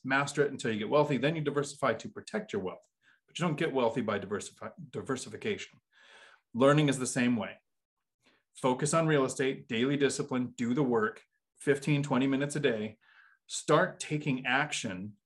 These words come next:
on getting rentals, one rental at a time, get to four, get that income snowball coming in. And then later, start looking at how do I take some of my net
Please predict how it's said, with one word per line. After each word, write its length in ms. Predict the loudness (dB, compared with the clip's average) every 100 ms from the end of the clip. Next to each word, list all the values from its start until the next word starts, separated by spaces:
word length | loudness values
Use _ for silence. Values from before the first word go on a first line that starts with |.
| 0
on 320 | 4 4 2
getting 380 | 2 2 2 2
rentals, 580 | -2 -4 -10 -16 -18 -16
one 380 | -6 2 2 4
rental 320 | 2 2 2
at 60 | 0
a 40 |
time, 400 | 0 -4 -4 -4
get 240 | -2 -2 0
to 120 | -8
four, 640 | -10 -8 -2 -2 -2 -8 -20 _ _ _ 0
get 160 | 2
that 240 | 4 2 2
income 380 | -2 0 0 0
snowball 400 | 0 0 0 -2
coming 320 | -4 -8 -8
in. 300 | -10 -12 -18 _ _ _ _ _ _ _ _ _ _ _ -6
And 220 | -6 -6
then 560 | 0 4 4 2 -2 -8 _ _ _ _ _ _ _
later, 640 | -2 2 2 2 0 -4 -12 _ _ _ _
start 260 | -2 2 4
looking 260 | 2 2 -2
at 140 | -2
how 120 | 2
do 80 | 4
I 20 | 4
take 200 | 0 0
some 180 | 0
of 80 | 0
my 80 | 0
net 160 | -2